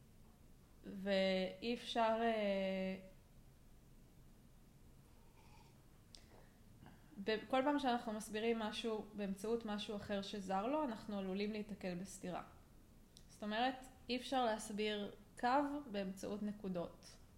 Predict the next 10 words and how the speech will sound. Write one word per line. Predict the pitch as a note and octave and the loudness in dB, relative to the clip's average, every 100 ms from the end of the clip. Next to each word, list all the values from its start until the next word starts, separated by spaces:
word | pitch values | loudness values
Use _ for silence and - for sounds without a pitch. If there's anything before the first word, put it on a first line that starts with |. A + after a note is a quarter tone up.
| - - - - - - - - - | -20 -20 -20 -20 -20 -20 -20 -20 -10
בכל | G#3 - B3 B3+ | -6 4 6 6
נקודה | C4 B3+ G3+ G#3 C#4 E4+ C#4+ | 2 0 0 4 4 4 -2
הקו | G3+ A3+ A3 G#3 A#3 - - - - | -2 4 4 4 -10 -14 -18 -16 -6
נע, | G#3+ G3 F3 - - - - - A3 | -2 0 -2 -6 -18 -20 -20 -14 -6
ואפשר | G#3 G3+ - A#3 A#3 | -4 -4 -2 2 2
רק | A#3+ | 2
להתייחס | A3+ A3 G#3 G#3+ A3 | 0 -2 -4 -6 -4
על | G#3+ | -4
מקטעי | G3+ - F#3 G3+ | -4 -4 -2 -2
תנועה. | G3+ G3+ F#3 - | -2 -4 -4 -4